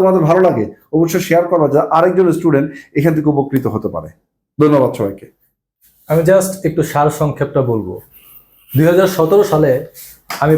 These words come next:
Speaker 2: পরীক্ষা দিয়েছিলাম ফোর্থ ইয়ারের, সতেরো সাল থেকে আজকে দুই হাজার চব্বিশ। ওই সতেরো সাল থেকে আমি দেখতেছি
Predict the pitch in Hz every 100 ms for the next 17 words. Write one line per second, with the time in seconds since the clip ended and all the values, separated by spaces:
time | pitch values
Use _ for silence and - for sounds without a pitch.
0 | 165 170 - 120 110 101 95 - _ _
1 | _ _ - - - - - 170 165 135
2 | 104 - _ _ _ _ _ - 156 156
3 | 202 196 165 156 170 160 156 139 123 127
4 | 127 107 90 - - _ _ _ _ -
5 | _ _ _ _ _ _ _ - 190 190
6 | 180 226 240 190 175 190 175 151 156 143
7 | 123